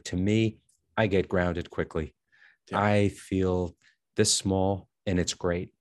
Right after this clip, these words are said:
Speaker 1: because it reduces the sense of my sim-, significance, but more shines a light on my insignificance. And that, that actually I find very, very helpful. And, and then in many ways, it relieves me of so much of the weight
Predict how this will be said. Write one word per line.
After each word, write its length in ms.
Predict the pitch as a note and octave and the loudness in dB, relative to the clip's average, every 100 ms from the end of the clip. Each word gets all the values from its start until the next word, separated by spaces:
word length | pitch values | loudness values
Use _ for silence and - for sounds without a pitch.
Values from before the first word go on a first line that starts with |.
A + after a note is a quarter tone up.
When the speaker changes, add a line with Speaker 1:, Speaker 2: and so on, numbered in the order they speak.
| - | -6
Speaker 1:
because 400 | F#2 - F2+ F2 | -4 -2 -2 0
it 120 | F#2 F#2+ | -2 -2
reduces 680 | F2 D#2+ F#2+ - F#2 F2 | -4 -2 -2 0 -2 -4
the 120 | - | -8
sense 400 | E2+ - F2+ F2 | -6 -2 -2 -2
of 120 | E2+ F2+ | -8 -6
my 180 | E2+ E2 | -6 -4
sim-, 380 | - G2+ G2 - | -6 -4 -6 -4
significance, 640 | - G#2+ G#2+ F2+ G2+ F#2+ | -6 -2 -2 -2 -2 -4
but 160 | - - | -6 -2
more 420 | G2 G2+ G2 F#2 - _ - | 2 4 4 0 -10 _ -4
shines 320 | G2+ G2 F#2 | 0 0 0
a 40 | |
light 200 | F#2 F#2 | 0 0
on 100 | F#2 | 0
my 100 | F2+ | 0
insignificance. 800 | F2+ - E2 E2 E2+ - D#2+ - _ _ _ _ _ _ - | -2 -2 -6 -6 -8 -8 -10 -10 _ _ _ _ _ _ 0
And 140 | G2 | 2
that, 180 | G2 G#2 - A2 | 2 0 -2 0
that 180 | G#2 | 2
actually 680 | G2 F#2 - F#2 F#2+ F2+ E2+ _ - - _ - | 2 0 -4 -2 -2 -2 -4 _ -20 -20 _ -6
I 100 | G2 | -6
find 440 | - F#2 F2+ F2 - - | -2 0 0 -2 -8 -14
very, 280 | - G#2+ G2+ | 0 2 4
very 220 | F#2 F#2 | 4 0
helpful. 540 | F2 F2 - F2+ F#2 - | 0 -4 -4 -4 -4 -2
And, 320 | A2+ G#2 G#2 - | 0 2 0 0
and 160 | G2+ | 0
then 120 | G2+ | 2
in 80 | G2 | 2
many 200 | G#2+ A2+ | 2 2
ways, 420 | G2 F#2+ G2 F2+ - - - _ _ A2 | 0 0 -2 -6 -12 -20 -20 _ _ 0
it 180 | A2 - _ _ _ _ | 0 -2 _ _ _ _
relieves 600 | G#2 G#2+ G2 A2+ C#3+ - | -2 2 4 4 2 -2
me 320 | E2 E2 D#2+ _ _ - | -6 -6 -10 _ _ -4
of 120 | F#2+ | 0
so 220 | - F#2 | 2 2
much 260 | F#2 F2 - | 2 0 -2
of 220 | G#2+ F2 | -4 0
the 100 | F#2 | 0
weight 400 | E2+ F#2 F#2 | 2 4 4